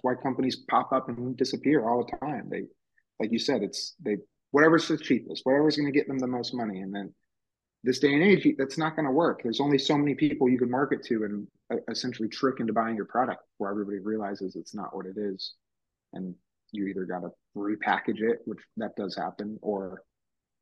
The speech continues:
you go out of business. You don't stay in business for three years or eight years or ten years or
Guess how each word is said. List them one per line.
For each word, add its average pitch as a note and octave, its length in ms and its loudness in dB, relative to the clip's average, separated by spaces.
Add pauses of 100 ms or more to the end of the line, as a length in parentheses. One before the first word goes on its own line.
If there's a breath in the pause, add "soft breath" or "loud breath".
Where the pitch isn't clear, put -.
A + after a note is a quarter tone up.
(140)
you G2 120 -6 (220)
go A#2 80 4
out B2 80 4
of A#2+ 60 4
business. - 500 0 (260)
You A2+ 120 -6
don't C3+ 180 -4
stay D3 160 0
in B2 80 0
business C3 320 2
for G2+ 260 -4 (360)
three A2+ 200 4
years G#2+ 320 0
or F2+ 120 -4
eight G#2+ 160 0
years A2+ 340 -2
or G2 200 -6 (200)
ten G#2+ 180 -6
years A2 300 -4
or G2+ 200 -6